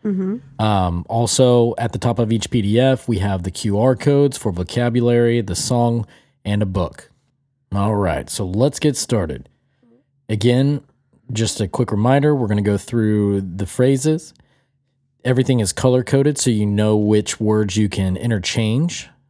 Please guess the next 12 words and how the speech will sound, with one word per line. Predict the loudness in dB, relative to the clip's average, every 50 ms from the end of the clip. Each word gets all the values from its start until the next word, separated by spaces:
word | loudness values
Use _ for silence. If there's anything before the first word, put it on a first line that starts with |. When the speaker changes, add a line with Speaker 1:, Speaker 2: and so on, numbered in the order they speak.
| _ _ _ _ -4
Speaker 2:
on | -2 -2 -2
the | -2
side, | -2 -2 0 2 2 2 2 0 -4 -8 -12 -12
so | -4 -2 0
you | 0 0
can | -2 -4 -6
create | -4 -2 -2 0 0 0 -2
new | -2 -2 0 0 0 0 -2 -2
phrases | -4 -2 -2 0 0 0 -2 -2 -4 -4 -4
for | -4 -4 -2 -2 -2 -4
specific | -6 -6 -6 -6 -4 -4 -4 -6 -6 -8
things. | -6 -6 -6 -4 -4 -8 -10 -14 -16